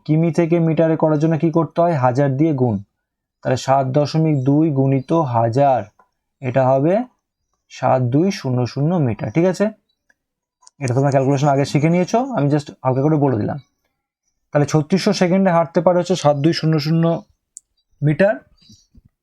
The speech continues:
এক সেকেন্ডে হাঁটতে পারে ঐকিক নিয়ম, কি হবে? ডান দিকেরটা ভাগ বাঁ দিকেরটা, তাই লিখলাম। ডান দিকেরটা by বাঁ দিকেরটা, ভাগ মানে বাঁ আকারে লেখা যায়। আর চব্বিশশো সেকেন্ডে হাঁটতে পারে তাহলে হচ্ছে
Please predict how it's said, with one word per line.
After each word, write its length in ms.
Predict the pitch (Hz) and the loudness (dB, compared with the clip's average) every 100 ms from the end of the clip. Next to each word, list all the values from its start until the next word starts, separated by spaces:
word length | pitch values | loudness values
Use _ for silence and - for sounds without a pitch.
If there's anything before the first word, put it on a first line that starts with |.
| _ _ - | _ _ 0
এক 240 | 156 - | 0 0
সেকেন্ডে 360 | - 196 208 196 | -2 0 2 2
হাঁটতে 220 | 190 190 | 0 0
পারে 120 | 190 | 2
ঐকিক 280 | 180 160 180 | 2 0 0
নিয়ম, 240 | 170 180 185 | 2 2 -2
কি 160 | - 156 | -2 0
হবে? 200 | 151 156 | 2 2
ডান 200 | 147 143 | 0 2
দিকেরটা 340 | 147 151 147 156 | 0 0 0 2
ভাগ 180 | 143 143 | 2 2
বাঁ 140 | 135 135 | 2 2
দিকেরটা, 360 | 139 151 135 147 | 0 0 -2 0
তাই 160 | 127 | 2
লিখলাম। 320 | 131 120 139 165 - - | 2 0 -4 -4 -12 -6
ডান 200 | 127 127 135 | -2 0 2
দিকেরটা 380 | 135 147 - 175 131 | 0 -2 0 0 2
by 180 | 135 165 185 | 2 0 0
বাঁ 200 | 139 117 | 0 0
দিকেরটা, 380 | 117 123 - 113 | -2 -2 -6 -4
ভাগ 240 | 117 135 127 | 0 0 0
মানে 140 | 151 | 0
বাঁ 160 | 165 131 127 | 2 2 2
আকারে 180 | 135 135 | 0 2
লেখা 140 | 131 | 0
যায়। 200 | 139 175 214 _ _ _ _ _ _ _ _ _ | 0 -2 -4 _ _ _ _ _ _ _ _ _
আর 140 | 131 127 | -4 0
চব্বিশশো 460 | 151 143 151 185 | 0 0 0 0
সেকেন্ডে 380 | 160 160 165 165 | -2 0 0 2
হাঁটতে 280 | 156 147 170 | 0 0 0
পারে 180 | 160 160 | 0 0
তাহলে 180 | 160 160 | 2 0
হচ্ছে 280 | 165 - | 0 -2